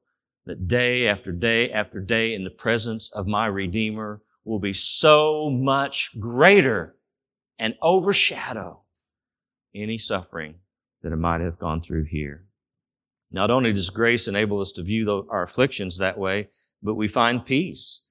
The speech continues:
when we embrace our trials as our friends and not our enemies. I mean, isn't that the Christian perspective? Can we not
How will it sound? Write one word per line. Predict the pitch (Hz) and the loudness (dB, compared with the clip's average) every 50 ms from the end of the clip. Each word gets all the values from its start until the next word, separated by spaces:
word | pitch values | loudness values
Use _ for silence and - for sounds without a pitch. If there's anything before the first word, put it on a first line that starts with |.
| _ _ _ _ _ _ _ _ | _ _ _ _ _ _ _ _
when | - 110 107 107 | -8 -8 -6 -4
we | 107 110 | -4 -4
embrace | 107 104 98 92 107 110 123 120 - | -4 -4 0 2 2 2 2 0 -2
our | 104 98 | -4 -6
trials | 101 - - 117 127 135 127 113 104 107 | -4 -4 -2 -2 0 0 0 -2 -4 -4
as | 107 92 | -4 -4
our | 117 107 | -4 -4
friends | 101 - - 143 139 135 117 90 78 78 78 - - - _ | -6 -6 -8 -8 -8 -6 -8 -8 -10 -10 -12 -14 -14 -14 _
and | - 98 95 | -14 -12 -4
not | 92 127 117 | 0 0 2
our | 101 104 107 107 | 2 2 0 0
enemies. | 110 107 98 90 85 78 78 - - - - - _ _ _ _ _ _ _ _ _ _ _ _ _ _ - | -2 -4 -4 -6 -8 -10 -14 -18 -20 -20 -20 -20 _ _ _ _ _ _ _ _ _ _ _ _ _ _ -8
I | 127 | -6
mean, | 135 147 147 147 151 | -4 -4 -4 -4 -4
isn't | 156 160 175 220 214 | -4 -2 -2 -2 0
that | 180 185 180 196 | 0 0 0 0
the | 202 175 | -2 -4
Christian | - 156 151 147 - 170 165 | -2 -2 -2 -2 -4 -6 -6
perspective? | 160 - 156 135 - - 127 123 123 - - 127 135 - - | -4 -4 -4 -4 -4 -4 -4 -4 -4 -6 -8 -12 -12 -6 -2
Can | - 165 160 | -2 0 0
we | 156 175 185 | 0 0 0
not | 175 160 160 165 165 175 170 | 0 0 0 0 0 -2 -2